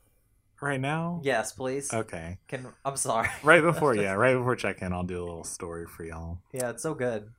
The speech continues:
Speaker 1: So back in the day when I was an art major at the University of Houston main campus, uh, I had to take a required sculpture class.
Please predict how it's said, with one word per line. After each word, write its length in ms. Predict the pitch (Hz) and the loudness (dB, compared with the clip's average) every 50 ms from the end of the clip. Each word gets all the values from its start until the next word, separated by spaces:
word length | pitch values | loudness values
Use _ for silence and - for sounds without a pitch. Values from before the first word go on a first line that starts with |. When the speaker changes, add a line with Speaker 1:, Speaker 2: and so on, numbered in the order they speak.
| _ _ _ | _ _ _
Speaker 1:
So 160 | - - - | -8 -6 -2
back 280 | 123 135 139 147 - 151 | 2 2 2 4 4 4
in 80 | 143 | 4
the 80 | 131 117 | 4 4
day 520 | 104 110 107 107 110 110 110 110 110 110 | 2 2 2 2 2 2 2 4 4 2
when 200 | 110 110 107 101 | 2 2 2 2
I 100 | 98 95 | 0 0
was 180 | 95 92 95 95 | 0 -2 -2 -2
an 60 | 101 | -2
art 240 | 95 98 107 110 - | 0 0 0 0 0
major 560 | 123 110 110 110 101 98 104 104 104 104 107 | 0 0 2 2 0 0 0 -2 0 0 0
at 140 | 104 98 - | -2 -2 -2
the 80 | - 98 | -2 0
University 480 | 95 98 95 98 101 - - - 95 | 0 0 0 -2 -4 -6 -6 -6 -6
of 80 | 92 95 | -8 -8
Houston 580 | - - 123 180 175 - - 107 98 95 95 | -4 -2 -2 0 0 0 -2 0 0 0 0
main 300 | 95 95 101 110 127 143 | 0 2 2 2 2 2
campus, 880 | 123 - 95 82 82 85 - 80 82 95 107 - - - - - - - _ _ _ _ _ _ _ - | 2 0 -6 -8 -8 -10 -12 -14 -14 -14 -14 -14 -14 -16 -16 -16 -18 -20 _ _ _ _ _ _ _ -10
uh, 600 | 85 85 87 87 87 85 85 85 82 82 82 82 - _ _ _ _ _ _ _ _ _ _ _ _ _ _ _ - | -6 -4 -4 -4 -2 -4 -4 -4 -4 -6 -8 -10 -12 _ _ _ _ _ _ _ _ _ _ _ _ _ _ _ 0
I 160 | - 95 95 | 2 2 2
had 340 | 98 110 117 120 131 139 139 | 2 2 4 6 6 4 2
to 80 | 143 | 0
take 260 | 123 - 131 123 110 - | -6 -4 -4 -4 -2 -2
a 60 | 98 | -4
required 760 | 95 92 - - - 104 107 110 120 123 127 120 110 113 117 | -4 -4 -6 -6 -2 0 2 2 4 2 2 2 0 -2 -4
sculpture 680 | - - - - - 117 143 175 - - - - 95 85 | -4 -4 -4 -2 0 0 0 0 -2 -6 -8 -8 -8 -8
class. 720 | - - - 85 80 80 85 95 113 110 - - - - | -8 -10 -10 -10 -10 -10 -10 -10 -10 -10 -10 -10 -10 -12